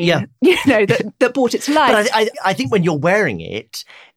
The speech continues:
Speaker 1: you, the wind machine is there. I mean,
Speaker 2: In
Speaker 1: whether
Speaker 2: your
Speaker 1: it actually
Speaker 2: head.
Speaker 1: yeah,
Speaker 2: Of course
Speaker 1: exactly
Speaker 2: it is.
Speaker 1: so, yeah.
Speaker 2: Right? Maybe that's what's so charming about it. Because, of course, it isn't really there at, you know, a provincial cocktail party.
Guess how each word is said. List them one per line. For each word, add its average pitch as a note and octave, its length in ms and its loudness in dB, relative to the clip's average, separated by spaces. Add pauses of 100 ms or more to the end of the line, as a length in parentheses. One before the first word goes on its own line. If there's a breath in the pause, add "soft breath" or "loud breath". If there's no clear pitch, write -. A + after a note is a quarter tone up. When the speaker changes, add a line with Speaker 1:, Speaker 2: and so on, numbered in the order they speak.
Speaker 1:
you, E3+ 240 -6
the D#3+ 100 2
wind F3 240 0
machine E3 320 0
is B2+ 140 0
there. D3+ 220 2
I G2+ 100 -2
mean, D3 120 2
Speaker 2:
In - 40 4
Speaker 1:
whether C#4 100 4
Speaker 2:
your D4 140 4
Speaker 1:
it - 80 2
actually E4+ 200 4
Speaker 2:
head. A3 160 0
Speaker 1:
yeah, B4+ 100 2
Speaker 2:
Of A4 80 2
course C5+ 140 4
Speaker 1:
exactly B3+ 260 0
Speaker 2:
it C4+ 60 2
is. A3+ 200 0
Speaker 1:
so, C4+ 80 -4
yeah. - 160 2
Speaker 2:
Right? - 60 -2
Maybe G#4 220 -2
that's - 220 -4
what's - 140 -10
so E4+ 80 -4
charming E4 320 -2
about G3+ 320 -4
it. E3+ 100 -2
Because, C4+ 240 -2 (200 loud breath)
of C4 100 -6
course, D4 260 0
it - 140 -4
isn't D4+ 240 -2
really F3+ 200 -2
there F3+ 120 -4 (240)
at, - 260 -4
you F#3+ 140 -4
know, E3 120 -4
a E3+ 40 -4
provincial F3+ 420 -8
cocktail E3+ 380 -10
party. E3 560 -10